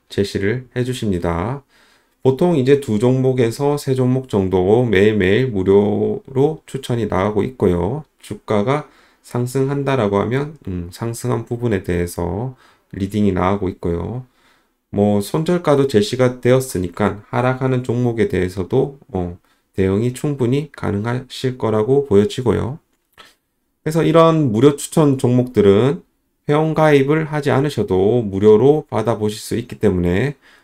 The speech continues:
혹시나 무료 추천 종목이 필요하시거나 주식시장의 시황의 흐름에 대해서 보시고 싶으신 분들은 저희 에이피 투자연구소 홈페이지에 들어오셔서 많은 도움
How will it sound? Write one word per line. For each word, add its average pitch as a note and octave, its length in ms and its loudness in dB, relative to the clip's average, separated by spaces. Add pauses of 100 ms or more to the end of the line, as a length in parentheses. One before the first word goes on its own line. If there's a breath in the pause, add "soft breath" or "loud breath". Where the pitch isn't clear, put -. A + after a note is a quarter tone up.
(160 soft breath)
혹시나 B2 540 2
무료 B2 760 4 (540)
추천 C3+ 340 0
종목이 C3 540 2
필요하시거나 G2+ 800 0 (440)
주식시장의 G#2+ 1040 -2
시황의 B2 480 0
흐름에 D3 400 4
대해서 F2+ 540 -2 (460)
보시고 G#2 340 -4
싶으신 G#2 760 -4
분들은 G#2+ 520 0
저희 A2 380 -2
에이피 B2 340 -10
투자연구소 G2 760 -4 (440)
홈페이지에 G#2 560 -2
들어오셔서 A2+ 840 -4
많은 F#2 440 -6
도움 A#2 340 -4